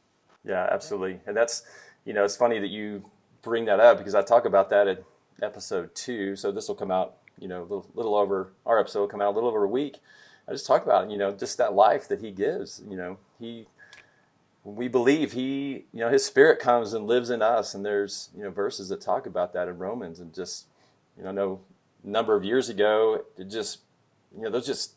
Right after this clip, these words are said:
smacked me in the face. <laughs> You know, I, I know I'd read it before, but, you know, just how those moments when God just kinda shows up and, you know, hits you over the head with a two-by-four, as my, <laughs> my dad used to say, and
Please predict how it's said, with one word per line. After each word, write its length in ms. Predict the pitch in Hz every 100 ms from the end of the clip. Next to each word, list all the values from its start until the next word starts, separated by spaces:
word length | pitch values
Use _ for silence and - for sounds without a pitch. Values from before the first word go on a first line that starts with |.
| -
smacked 400 | - - 113 123
me 100 | 120
in 60 | 120
the 60 |
face. 460 | 107 - 123 104 -
<laughs> 40 | 139
You 100 | 135
know, 200 | 117 - - -
I, 60 | 123
I 20 |
know 160 | 147 175
I'd 140 | 127
read 160 | 143 156
it 60 |
before, 360 | 113 - 127 139
but, 220 | 107 - - - -
you 80 | -
know, 80 | 123
just 160 | 113 131
how 260 | 120 - 80 -
those 240 | 117 117
moments 380 | 113 123 120 101
when 340 | 113 110 101 98 _ _ _ _
God 240 | 104 107 104
just 200 | 107 -
kinda 220 | 120 110
shows 300 | - 117 107
up 280 | 117 123 120
and, 340 | 101 92 92 - _ _ _ _ _ _ -
you 80 | 101
know, 240 | 95 95 98 _ _ _ _
hits 220 | 120 123
you 60 | 127
over 120 | 113
the 60 | 113
head 100 | 120
with 120 | 101
a 40 |
two-by-four, 720 | 110 139 110 110 - 113 113 113
as 160 | 101
my, 180 | 107 104 - - - -
<laughs> 380 | - - - -
my 140 | 127
dad 220 | 117 113
used 180 | 113 117
to 60 | 120
say, 340 | - 113 123
and 120 | 131